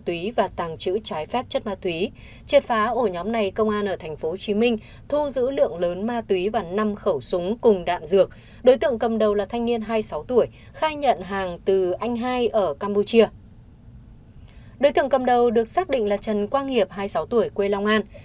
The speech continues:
Hiện Công an quận Bình Tân đang chuyển giao các đối tượng và tang vật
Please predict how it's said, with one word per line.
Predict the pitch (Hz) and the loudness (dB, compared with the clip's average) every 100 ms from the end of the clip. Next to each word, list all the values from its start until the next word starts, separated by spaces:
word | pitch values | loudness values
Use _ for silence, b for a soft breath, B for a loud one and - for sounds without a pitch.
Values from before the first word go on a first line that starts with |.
| B | B
Hiện | 262 226 214 | 4 4 4
Công | 254 | 0
an | 247 233 | 0 -2
quận | 220 | -2
Bình | 202 196 | -2 0
Tân | 226 220 | 2 2
đang | 214 208 | 0 0
chuyển | 240 190 | 0 0
giao | 180 190 | 0 -2
các | 190 226 | -2 -2
đối | 208 | -2
tượng | 247 170 | -2 -2
và | 170 | -4
tang | 170 196 190 | -4 -4 0
vật | 180 | 0